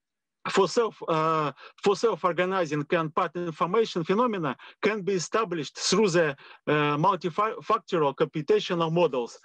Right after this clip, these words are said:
obtained with using of the experimental data. In the conclusion of my talk, I would like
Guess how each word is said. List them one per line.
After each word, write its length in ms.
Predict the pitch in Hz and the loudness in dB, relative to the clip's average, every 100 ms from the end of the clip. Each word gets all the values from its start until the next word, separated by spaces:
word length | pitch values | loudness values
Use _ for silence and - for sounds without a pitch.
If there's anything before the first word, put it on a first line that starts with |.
| - | -4
obtained 520 | 160 151 214 226 190 147 | -4 0 2 2 -2 -2
with 220 | 170 147 | 0 0
using 320 | 175 214 175 147 | 2 2 2 0
of 220 | 160 131 | 0 2
the 80 | 143 | 0
experimental 720 | 135 - 156 185 170 151 165 | 0 0 0 2 0 0 2
data. 340 | 151 127 101 - _ _ - - - - | 2 -2 -8 -14 _ _ -20 -20 -8 0
In 160 | 226 | 2
the 240 | 190 214 208 | 4 2 2
conclusion 560 | 226 208 277 262 220 | -2 0 2 2 2
of 160 | 214 180 | 0 0
my 200 | 214 196 | -2 0
talk, 340 | - 247 226 - | 2 2 2 -2
I 140 | 180 180 | -2 0
would 260 | 180 180 | 0 0
like 220 | 180 214 | 0 -2